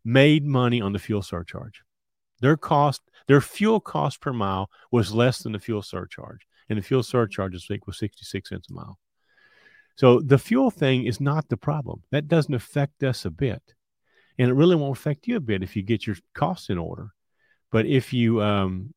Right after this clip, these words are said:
but if you're running out here and your cost per, you know, your cost to drive your truck is two bucks a mile, you know, um, that, that rate structure is not gonna be there. You know, you're gonna be pulling that cheap freight that you're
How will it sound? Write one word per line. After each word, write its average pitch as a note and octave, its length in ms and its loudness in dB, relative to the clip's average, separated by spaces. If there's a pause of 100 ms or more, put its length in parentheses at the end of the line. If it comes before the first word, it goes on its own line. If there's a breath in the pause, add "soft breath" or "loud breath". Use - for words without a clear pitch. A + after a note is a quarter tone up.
but B2 160 0
if B2 200 0
you're A2+ 120 0
running C3+ 300 0
out D3 180 -4
here B2 240 -4
and A2+ 180 -4
your G2+ 140 -4
cost C#3 320 -4
per, A#2 160 -2 (140)
you B2 180 -6
know, A#2 60 0
your G#2 200 0 (100)
cost C#3+ 320 -4
to A2+ 80 -6
drive B2 280 -4
your G2+ 80 -4
truck F#3 340 -8
is F#2+ 220 -4 (380 soft breath)
two D3+ 140 0
bucks B2+ 320 -2
a G2 40 -2
mile, A#2 500 -2 (480)
you B2 120 0
know, G2+ 320 2
um, G2 560 -2 (1160)
that, C#3+ 280 0
that G3 160 -2
rate F#3+ 180 2
structure - 320 -6
is C3+ 80 -4
not D3+ 160 -6
gonna C3+ 140 -4
be G#3 180 -4
there. F#2+ 300 -12 (120)
You G#2+ 100 -6
know, A2 60 -2
you're B2+ 240 2
gonna F#3+ 160 2
be C#3+ 140 2
pulling C#3+ 380 -2 (260 soft breath)
that D#3 180 0
cheap G3+ 280 -4
freight - 300 -2
that - 200 -4
you're A2 120 -4